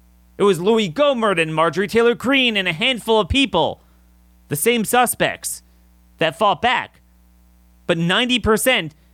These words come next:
y-, y-, you could call it the covid fascist coalition, the Ukraine coalition, same guys, the eighty, ninety percent of Republicans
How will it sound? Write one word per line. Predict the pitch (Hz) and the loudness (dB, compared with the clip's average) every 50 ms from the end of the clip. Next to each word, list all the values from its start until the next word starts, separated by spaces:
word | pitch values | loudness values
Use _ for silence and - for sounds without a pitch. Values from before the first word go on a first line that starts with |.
| _ _ _ _ _ _ _ | _ _ _ _ _ _ _
y-, | - 104 | -6 -4
y-, | - | -4
you | - 160 - 123 139 - 139 151 165 156 | -4 -6 -8 -8 -8 -8 -6 -6 -4 -2
could | 185 180 | -2 -2
call | - 185 190 196 | 0 0 0 0
it | - | 0
the | - 143 | -4 -6
covid | - - 208 233 233 190 214 202 185 170 - - | -4 0 0 0 2 2 2 2 2 0 -4 -6
fascist | - - 202 202 196 - - 208 - - | -4 -4 -4 -4 -4 -4 -6 -6 -4 -4
coalition, | - 208 185 180 185 175 - 185 170 - - - 143 | -4 -4 -2 -2 -4 -4 -2 -4 -4 -4 -8 -16 -12
the | - 135 | -6 -6
Ukraine | 143 131 110 - - 202 208 202 | -6 -6 -4 -2 -2 0 0 0
coalition, | 170 196 196 185 190 - 185 185 | 0 0 0 0 0 0 -2 -2
same | - - 302 320 269 | -2 0 0 0 0
guys, | 262 277 262 202 135 123 117 | 0 0 0 -2 -2 -4 -6
the | - 156 - - | -6 -6 -2 -2
eighty, | 226 240 254 254 247 220 | -2 -2 -2 -2 -2 -2
ninety | 214 214 220 220 214 214 | -2 -2 -2 -4 -4 -4
percent | 170 185 185 170 - 220 214 196 | -2 -2 -2 0 0 0 0 0
of | 175 | -2
Republicans | 170 160 156 185 202 190 185 165 - 143 139 135 - | -2 -2 0 0 0 0 -2 -6 -8 -8 -8 -10 -12